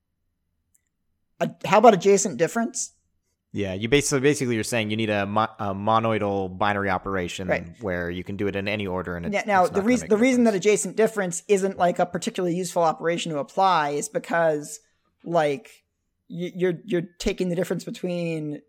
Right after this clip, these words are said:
Speaker 1: you know, two adjacent elements, but what does adjacent here mean in this context?
Speaker 2: Right.
Speaker 1: Now, and, and so, so this first class of,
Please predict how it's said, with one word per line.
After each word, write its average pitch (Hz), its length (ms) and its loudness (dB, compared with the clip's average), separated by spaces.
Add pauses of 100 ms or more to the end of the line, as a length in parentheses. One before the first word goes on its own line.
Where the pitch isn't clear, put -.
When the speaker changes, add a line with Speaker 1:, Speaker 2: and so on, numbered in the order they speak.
Speaker 1:
you 165 100 -6
know, 156 80 -4
two 196 160 -4
adjacent 180 360 -2
elements, 175 400 -2
but 147 100 -6
what 196 100 6
does 185 120 2
adjacent 160 580 -2
here 160 240 -4
mean 156 260 -4
in 135 100 -4
this 127 140 -8
context? - 580 -18 (180)
Speaker 2:
Right. 90 320 -6 (720)
Speaker 1:
Now, 190 580 0 (200)
and, 202 260 0
and 220 180 0
so, 202 480 8
so 208 140 0
this 190 200 -2
first 269 280 -2
class 165 420 2 (720)
of, 160 420 2